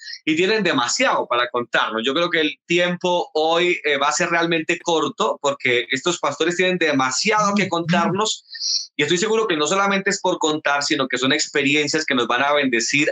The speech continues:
a todos, porque las experiencias es este bagaje acumulado durante tantos años de servicio al Señor. Nuevamente reitero la bienvenida para todos los que ya estén conectándose.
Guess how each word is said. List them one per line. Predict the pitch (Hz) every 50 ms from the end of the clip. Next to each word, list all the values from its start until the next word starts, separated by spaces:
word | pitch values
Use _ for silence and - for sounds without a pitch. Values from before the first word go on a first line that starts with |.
| -
a | - 123 113 -
todos, | - 147 147 147 151 156 147 - -
porque | 127 120 -
las | 123 113 110 - 123
experiencias | 113 - - - 120 127 135 147 151 147 135 143 151 143 147 - 143 - - - - - - -
es | - 131 131
este | 160 156 160 175 165
bagaje | 156 135 131 131 151 165 175 170 165 180
acumulado | 175 165 - 175 156 135 131 127 139 147 156 165 160 160
durante | 156 139 131 120 117 - 131 127 -
tantos | - 196 208 214 214 202 208 202 196 190
años | 190 190 190 196 190 180
de | 151 147
servicio | 139 - 127 123 131 139 151 156 151 - 160 156 - -
al | - 123 123 127 127
Señor. | - - 131 127 127 131 - 92 95 _ _ - - - - - - - _
Nuevamente | - 143 185 185 190 190 190 185 180 - 190 175
reitero | 165 151 139 139 - - - 208 220 220 214
la | 208 196 180
bienvenida | 170 160 - 135 135 143 170 190 202 196 190 185
para | 190 156 139 135
todos | 131 - 147 156 165
los | 170 165 165
que | - 139 127 123
ya | 127 151 156 160
estén | 160 156 - 175 170 170 165
conectándose. | - 151 139 127 120 - - 175 170 175 175 180 170 170 175 170 - 165 151